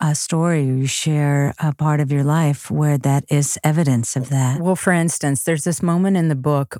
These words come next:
Speaker 2: when your mom tells you that you are a great mom,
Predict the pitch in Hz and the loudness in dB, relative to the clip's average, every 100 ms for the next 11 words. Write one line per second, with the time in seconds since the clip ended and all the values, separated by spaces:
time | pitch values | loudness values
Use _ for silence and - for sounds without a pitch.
0 | - 151 147 147 147 143 143 143 143 - | -4 0 2 2 2 2 2 0 -2 -2
1 | 147 143 - 139 131 127 - 123 143 185 | -2 -2 -2 -4 -2 -4 -4 -2 0 2
2 | 202 160 131 123 139 131 - 135 127 127 | 2 2 0 -4 -2 -4 -2 0 0 0
3 | 131 | -2